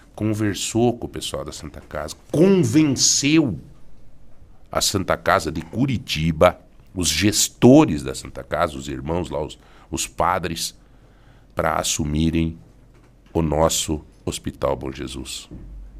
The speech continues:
E assumirem uma bucha, porque o endividamento é grande. Mas o Estado vai ajudar. O Beto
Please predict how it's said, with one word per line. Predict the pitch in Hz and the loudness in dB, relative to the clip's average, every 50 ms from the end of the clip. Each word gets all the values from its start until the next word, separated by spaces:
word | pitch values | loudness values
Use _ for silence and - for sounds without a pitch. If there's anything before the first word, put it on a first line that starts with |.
| - - | -18 -8
E | - 90 90 | 0 2 2
assumirem | 98 - - - 82 73 71 73 92 120 160 196 226 277 | 2 2 0 -4 -4 -4 -4 -2 0 0 0 2 0 0
uma | 294 320 339 339 320 | 0 0 0 0 -2
bucha, | 202 - 78 107 127 156 117 - - - - - - - - - - - - | -2 0 8 10 12 12 12 10 4 -6 -10 -12 -18 -20 -20 -20 -20 -20 -20
porque | - 87 85 - - 87 82 80 82 - - - - - - | -18 -18 -16 -6 -2 -2 -2 -2 -4 -10 -20 -20 -20 -20 -10
o | 85 | -8
endividamento | 82 76 80 73 80 78 73 71 76 80 101 104 - | -8 -6 -4 -4 -4 -4 -4 -4 -4 -6 -6 -4 -6
é | 156 | -6
grande. | 151 95 73 73 92 101 107 107 107 90 80 - - - - - - _ _ - _ - _ - _ - _ _ _ - _ _ _ - - _ _ _ _ _ _ _ _ _ _ - - - - _ _ | -6 -8 -10 -4 2 4 6 6 6 6 4 0 -6 -16 -18 -20 -20 _ _ -20 _ -20 _ -20 _ -20 _ _ _ -20 _ _ _ -20 -20 _ _ _ _ _ _ _ _ _ _ -20 -20 -20 -20 _ _
Mas | - 78 80 85 90 92 85 78 | -4 0 4 4 4 4 4 0
o | 85 | -4
Estado | 78 - - - - - 80 80 85 90 87 73 76 82 76 - - - - _ - _ _ _ _ _ - | -6 -6 -6 -6 0 2 4 6 6 4 4 2 -2 -10 -10 -10 -12 -20 -20 _ -20 _ _ _ _ _ -20
vai | - 73 76 78 82 82 80 | -12 -2 2 2 4 4 2
ajudar. | 78 78 78 60 58 - 69 78 85 87 85 - - _ _ _ - - _ _ _ _ _ _ _ _ _ _ _ _ _ - - - | 0 -4 -12 -12 -6 -2 0 2 2 0 -2 -6 -18 _ _ _ -20 -20 _ _ _ _ _ _ _ _ _ _ _ _ _ -20 -12 -10
O | - 80 | -10 -6
Beto | 80 85 82 85 85 - - - 71 71 62 | -2 0 0 0 -2 -4 -8 -8 -8 -8 -8